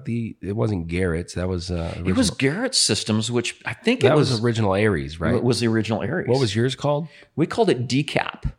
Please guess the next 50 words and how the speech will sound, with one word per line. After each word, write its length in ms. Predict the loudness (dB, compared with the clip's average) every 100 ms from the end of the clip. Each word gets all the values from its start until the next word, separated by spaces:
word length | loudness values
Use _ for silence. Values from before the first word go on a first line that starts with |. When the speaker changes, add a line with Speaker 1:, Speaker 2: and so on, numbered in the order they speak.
| _ -4
Speaker 1:
D 200 | 0 0
cap. 460 | 0 0 0 -6 -10 -10 -6 -6
<laughs> 0 | -2 0
I 60 | 2 2 2
like 240 | 0 -2 0
it. 240 | -2 -2 -12 -2 0 2
Speaker 2:
Decline 640 | 2 4 8 10 10 8
Curve 680 | 6 8 8 8 4 0 -12 -12 -6 -2
Analysis 580 | 2 6 6 4 0 0
Program. 680 | 2 2 0 -4 -4 0 2
Speaker 1:
Nice. 400 | 2 4 6 6
Speaker 2:
And 100 | 8
my 160 | 8
boss 300 | 10 8 8
came 200 | 4 4 4
up 140 | 4
with 140 | 2 2
that 200 | -2 -2
name. 420 | -2 -2 -4 -10 -8
Speaker 1:
Man. 440 | -4 -2 0 2 2
Speaker 2:
You 60 | 2
know, 260 | 2 -2 0
and 100 | 4
it 120 | 6
was, 180 | 8 8
it 120 | 6 4
was 160 | 4
internal. 600 | 4 2 2 2 2 0 0
It 40 |
was 160 | 4 6
all 120 | 6
G 140 | 6
W 240 | 2 2 2
Basic, 560 | 2 2 0 -6 -10 _ -20 -20 -12 0
you 140 | 4
know, 180 | 6 4
and 120 | 2
Speaker 1:
That's 40 | 2
Speaker 2:
it 40 |
was 80 | 0
just 180 | -2 -4
for 100 | -4
Speaker 1:
freaking 60 |
Speaker 2:
internal 360 | -4 -2 -2 0
Speaker 1:
awesome. 100 | 0
Speaker 2:
use 240 | -2 -4
and 100 | -6
stuff 320 | -4 -6 -4
like 200 | -6 -6
that. 300 | -6 -6 -8